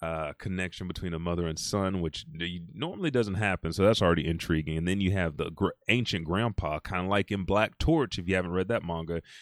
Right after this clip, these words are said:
that has done something nobody else has done in a while, and you're trying to figure out what happened. So I, I do hate the fact that we're not getting the Beast and Hunter, the werewolf and Hunter,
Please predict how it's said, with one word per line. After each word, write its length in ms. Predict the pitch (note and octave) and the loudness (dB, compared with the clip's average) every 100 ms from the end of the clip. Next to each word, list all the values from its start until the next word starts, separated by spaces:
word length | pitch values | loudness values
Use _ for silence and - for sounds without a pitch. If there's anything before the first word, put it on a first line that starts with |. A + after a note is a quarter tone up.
| - | -10
that 120 | - F2 | -6 -2
has 180 | F2 | -2
done 200 | E2 G2+ | 0 -2
something 280 | G2 G2+ F#2+ | -2 -4 -2
nobody 300 | F2+ F2 E2+ | -2 0 2
else 200 | F2+ F#2 | 2 0
has 100 | E2+ | -4
done 200 | D#2 D#2 | -4 -4
in 80 | D#2 | -4
a 40 | |
while, 460 | D2+ E2 D#2 D2+ D2+ - - - | -2 -2 -2 -4 -8 -14 -20 -6
and 140 | E2+ | -2
you're 80 | E2 | -2
trying 200 | - E2 | 0 -2
to 60 | |
figure 240 | E2+ E2 D#2+ | -2 0 2
out 120 | D2 | 2
what 100 | D2 | 0
happened. 360 | D#2 D2+ D2+ D2+ | -2 -4 -6 -4
So 340 | F2+ E2+ E2 - - - - | 2 2 2 -2 -20 -20 -10
I, 260 | E2+ D#2+ E2+ | -4 0 0
I 40 | |
do 340 | E2 D2+ G#2 G#2+ | 0 2 4 4
hate 220 | G#2+ G#2 | 2 0
the 80 | F2+ | -2
fact 380 | - F2+ F2 - | 0 -2 -2 -2
that 120 | D#2 | -2
we're 80 | E2+ | -2
not 220 | E2 E2 | -4 -4
getting 240 | E2 E2 | -6 -4
the 80 | D#2+ | -6
Beast 480 | D#2 F2 F2 - - | -4 -2 -2 -4 -8
and 240 | D#2+ D2+ | -8 -8
Hunter, 400 | - E2+ E2 F2 | -4 -4 0 0
the 100 | D#2+ | 0
werewolf 540 | D#2 D#2+ E2+ E2 E2 - | 2 2 2 2 0 -2
and 80 | |
Hunter, 560 | D2+ E2 D#2+ E2 D#2+ D2+ | -4 -4 -2 -2 -2 -6